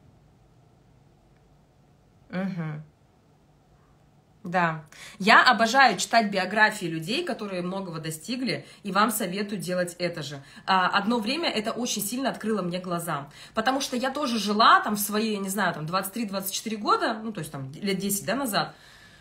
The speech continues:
а, в каком-то таком заблуждении, что люди, кото-, у которых есть бизнес, ну, они там что-то там понимают, это я не понимаю чего-то до конца.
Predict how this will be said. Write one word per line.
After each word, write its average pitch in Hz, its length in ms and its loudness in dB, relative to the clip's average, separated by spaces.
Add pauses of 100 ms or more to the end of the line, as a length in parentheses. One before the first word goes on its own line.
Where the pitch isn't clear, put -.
(220)
а, 247 480 10
в 208 220 -2
каком-то 285 360 2
таком 302 240 -2
заблуждении, 269 640 0
что - 160 -2
люди, 285 260 0
кото-, 262 260 -4
у - 20 -8
которых 277 320 -4
есть 233 180 -2
бизнес, 339 480 0
ну, 277 160 -2
они 214 180 0
там 262 140 -4
что-то 226 200 -6
там 202 180 -2
понимают, 214 440 2
это 220 140 -2
я 180 240 2
не 165 120 -2
понимаю 151 560 -6
чего-то 147 320 -12
до 143 100 -12
конца. 147 500 -10